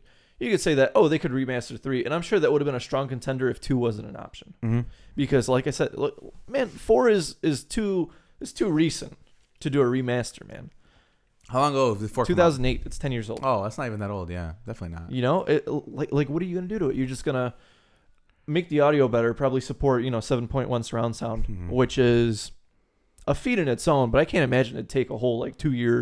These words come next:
Speaker 2: No, definitely
Speaker 1: development
Speaker 2: not.
Speaker 1: cycle
Speaker 2: Mm-mm.
Speaker 1: and then bring the graphics up. And then at that point, it's like, well, do you redo all the models and all the landscapes, or do you just slap a texture on it that brings it up to speed, you know? 'Cause I'm sure they could have half-assed that,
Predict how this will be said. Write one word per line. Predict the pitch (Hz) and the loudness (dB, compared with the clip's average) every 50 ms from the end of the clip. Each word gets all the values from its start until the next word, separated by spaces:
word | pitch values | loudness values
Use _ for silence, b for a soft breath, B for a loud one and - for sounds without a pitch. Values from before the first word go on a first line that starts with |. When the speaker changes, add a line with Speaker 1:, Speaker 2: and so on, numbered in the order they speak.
| 113 | 2
Speaker 2:
No, | 123 113 104 | 0 0 0
definitely | 90 95 101 | 0 0 -2
Speaker 1:
development | 95 - 135 135 - 120 117 | 4 6 6 6 6 4 -2
Speaker 2:
not. | 107 | -2
Speaker 1:
cycle | - 120 113 110 - 113 127 | 0 0 0 0 0 -2 -2
Speaker 2:
Mm-mm. | 110 104 101 90 80 78 - - | -4 -4 -6 -8 -10 -10 -10 -8
Speaker 1:
and | - 131 | -4 -4
then | 139 139 135 | -2 -2 -2
bring | 120 151 151 147 | -2 -2 -2 -2
the | 139 | -2
graphics | 120 139 160 175 - 123 - - - | 0 0 0 0 -2 -6 -8 -8 -12
up. | - - _ - - | -12 -14 _ -10 -2
And | 147 143 143 | 0 4 4
then | 160 156 | 6 6
at | 147 135 - | 4 4 4
that | 156 165 165 | 4 2 4
point, | - 160 143 127 | 2 -2 0 0
it's | 123 117 - | -2 0 0
like, | 127 120 | 0 0
well, | 117 127 - 131 - 117 - 113 | 2 0 0 0 -2 -6 -10 -10
do | - - 135 | -4 0 0
you | 127 117 | 2 2
redo | 113 123 120 123 123 | 2 0 0 2 4
all | 123 120 123 | 6 6 4
the | 117 120 | 4 2
models | 117 113 113 120 139 151 117 | 0 0 2 2 2 0 0
and | 113 117 | -2 -2
all | 117 117 | -2 -2
the | 117 | -2
landscapes, | 127 123 117 120 127 - 190 214 233 226 - - b b b b b b b b | -4 -4 -4 -4 -4 -2 -2 -4 -4 -4 -10 -16 b b b b b b b b
or | - 143 143 | -2 0 0
do | 135 | 2
you | 143 143 | 0 0
just | 131 135 131 - | 0 -2 -4 -4
slap | - - 135 131 135 | -4 -2 0 0 0
a | - | -2
texture | - - - 175 175 - - - 135 | -6 -6 -6 -6 -6 -6 -12 -10 -8
on | 120 120 117 | -8 -6 -8
it | 117 113 | -6 -8
that | 120 - | -8 -10
brings | - 120 117 107 | -10 -12 -12 -12
it | - 123 | -10 -12
up | 120 - | -12 -12
to | - - | -12 -20
speed, | - - - 160 123 | -14 -8 -6 -6 -6
you | 135 | -4
know? | 127 123 139 139 | -4 -6 -6 -4
'Cause | - 160 143 b b b b b | -6 -8 -8 b b b b b
I'm | - 165 | -12 -10
sure | - - 196 | -4 -4 -2
they | 139 | -2
could | 131 - 123 | -2 -2 -4
have | 117 - | -4 -4
half-assed | - 117 113 - 123 117 117 113 - | -2 -4 -4 -2 -2 -2 -2 -4 -4
that, | - 139 170 170 156 - | -4 -4 -4 -4 -6 -10